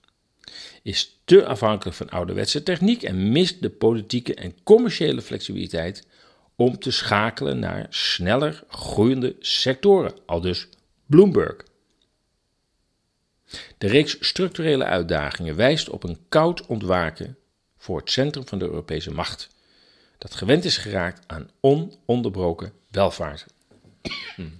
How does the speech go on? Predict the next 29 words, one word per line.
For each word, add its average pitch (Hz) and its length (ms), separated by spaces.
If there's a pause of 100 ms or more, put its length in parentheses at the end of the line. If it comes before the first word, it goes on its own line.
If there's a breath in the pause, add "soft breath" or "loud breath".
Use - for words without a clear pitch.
(1700 loud breath)
Het - 160
sluiten 160 380
van 131 140
alle 170 240
kerncentrales 107 960
is - 340
een 87 280 (180)
misser 90 440
gebleken. 76 520 (140)
Zeker 180 280
toen 156 140
Duitsland 117 480 (140)
later 143 440
geslagen 131 560
moest 101 200
toezien 190 420 (360 loud breath)
hoe - 260
haar 87 260
bondgenoten, 196 880
in - 140
welke 67 280
samenstelling 67 640
dan 139 120
ook, 202 260 (440 soft breath)
haar - 300
aanvoer 165 520
van 117 120
Russisch 104 400
gas 90 340